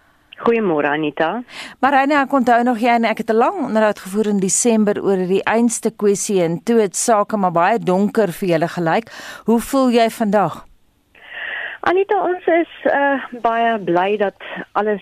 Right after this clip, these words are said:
Speaker 1: norma-, kan normaliseer na 'n baie moeilike tyd vir ons bedryf. Eh, hoewel ons in, eh, fe-, eh, Februarie, aan die begin van Februarie is ons toegelaat om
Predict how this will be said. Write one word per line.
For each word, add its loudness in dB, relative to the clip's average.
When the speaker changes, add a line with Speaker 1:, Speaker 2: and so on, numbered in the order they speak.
Speaker 1:
norma-, -6
kan -2
normaliseer -2
na 0
'n -4
baie -2
moeilike -4
tyd -4
vir 0
ons -12
bedryf. -2
Eh, 0
hoewel 0
ons -10
in, -6
eh, 0
fe-, -8
eh, -2
Februarie, -2
aan -8
die -4
begin -4
van -2
Februarie 0
is -6
ons -16
toegelaat -2
om -6